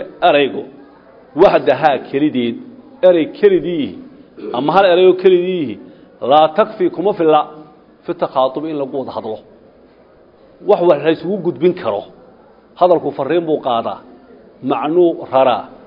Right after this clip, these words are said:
oo qofka lagu gaarsiiyaa maskaxdiisa. Haddaba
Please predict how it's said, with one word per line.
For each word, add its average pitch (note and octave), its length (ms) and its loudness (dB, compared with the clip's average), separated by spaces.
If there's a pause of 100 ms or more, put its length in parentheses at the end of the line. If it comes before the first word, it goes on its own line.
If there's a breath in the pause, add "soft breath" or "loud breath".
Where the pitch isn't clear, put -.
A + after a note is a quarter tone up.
(280)
oo C3+ 180 0
qofka E3+ 260 -4 (260)
lagu D#3 220 -4
gaarsiiyaa C#3 460 -2
maskaxdiisa. C3 580 -6 (1040)
Haddaba E3 340 2